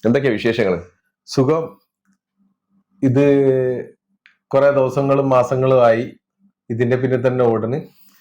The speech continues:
Speaker 2: അതിന്റെ ഇടയിലാണ് ഇപ്പൊ ഒരു, ഒരു ഇടവേള കിട്ടിയത്.
Speaker 1: അതെ.
Speaker 2: നമ്മളിപ്പോ അവസാനം കണ്ടത് ഇപ്പൊ ധർമ്മസ്ഥലയിൽ വെച്ചിട്ട്.
Speaker 1: അതെ.
Speaker 2: അതിനുശേഷം അനീഷിനെ കൂട്ടിയിട്ട് നമ്മള്
Speaker 1: അവിടുന്ന് വന്നു.
Speaker 2: കണ്ണൂരെത്തി, അവിടുന്ന് പിരിഞ്ഞ്.
Speaker 1: ഉം.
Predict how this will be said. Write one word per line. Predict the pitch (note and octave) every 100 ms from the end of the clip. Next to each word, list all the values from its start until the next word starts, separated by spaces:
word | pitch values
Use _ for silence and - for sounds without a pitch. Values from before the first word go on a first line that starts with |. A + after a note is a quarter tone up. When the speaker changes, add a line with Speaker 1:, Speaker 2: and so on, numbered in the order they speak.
| _ _ _ _ A2+
Speaker 2:
അതിന്റെ | A2 A#2 B2
ഇടയിലാണ് | A#2+ B2 B2 A#2+
ഇപ്പൊ | A2+ B2+
ഒരു, | B2 B2+ - _ _ _ _ _ _ -
ഒരു | A#2 A2 G#2+ G2+ - -
ഇടവേള | G#2 A2 A#2+ B2
കിട്ടിയത്. | A2+ G2 G2+ G2
Speaker 1:
അതെ. | G#2+ - F#2+ F2 - - _ _ _ _
Speaker 2:
നമ്മളിപ്പോ | A#2+ B2+ C3 C#3
അവസാനം | B2+ C#3 C#3 C3+
കണ്ടത് | B2 B2 B2+ C#3 C3+ - -
ഇപ്പൊ | - B2+
ധർമ്മസ്ഥലയിൽ | A#2+ A#2 A#2 - A#2+ B2 A#2+
വെച്ചിട്ട്. | A2+ - G2+ B2+ D3+ - _ G2
Speaker 1:
അതെ. | E2+ - - - _ _ A#2
Speaker 2:
അതിനുശേഷം | A#2 A#2 A#2 A#2 A2 B2 A#2+ -
അനീഷിനെ | A2 A2+ G#2+ B2+ B2
കൂട്ടിയിട്ട് | G#2+ A2 A2+ G#2+
നമ്മള് | A#2 A2 A2 A#2+ - _ _ - _ _ _ -
Speaker 1:
അവിടുന്ന് | A2 A2+ A#2
വന്നു. | G#2+
Speaker 2:
കണ്ണൂരെത്തി, | A#2 A2+ G#2+ - A#2
അവിടുന്ന് | A#2+ A#2+ A#2
പിരിഞ്ഞ്. | A2 F#2 F#2+ F#2+ -
Speaker 1:
ഉം. | G2+ F#2+